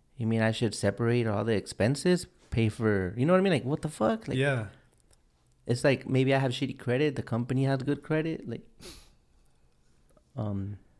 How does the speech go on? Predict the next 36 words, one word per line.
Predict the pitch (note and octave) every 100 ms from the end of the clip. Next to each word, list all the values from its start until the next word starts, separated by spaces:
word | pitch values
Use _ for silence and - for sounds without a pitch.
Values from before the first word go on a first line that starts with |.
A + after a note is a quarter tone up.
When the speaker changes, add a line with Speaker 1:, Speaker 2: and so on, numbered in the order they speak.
| _
Speaker 2:
But, | B2+ C#3 -
Speaker 1:
I | D#3+
Speaker 2:
but | B2 C#3+ C#3+
Speaker 1:
could |
Speaker 2:
the | D3+
Speaker 1:
employ, | A#2+ B2
I | A2+ -
Speaker 2:
company | F#3+
Speaker 1:
could | D3+
employ | B2 B2+ C#3
my | C#3
children? | A2+ - B2 E3+ A3+ C4+
What? | C#3 F#3 E4 - - _
And | B2+ B2 - _ _ _ _ - - _ _ _
that's | C3+ C3
income | C3 C#3 D3
that | C3+ A#2+
stays | C3 C3
in | A#2+ C3+ B2
the |
business | G#2+ C3 C#3+ E3+ F3 -
and, | A#2 G#2+ G#2 B2 A#2
Speaker 2:
Oh. | G2+ F#2+ B2 C3 C3+ B2 -
Speaker 1:
you | - B2
know |
what | B2+
I |
mean? | C#3+ F3 - - -
Speaker 2:
Nice. | A#2 A#2 B2+ A#2 - - -
<laughs> | G3+ - - - - - _ _ _ - - - - - - - - - - -
Yeah. | C3 C3 C#3 B2+
Speaker 1:
What | C#3
were | D3
you |
saying? | C#3 D3 D3 B2+
Sorry. | B2 A#2+ A#2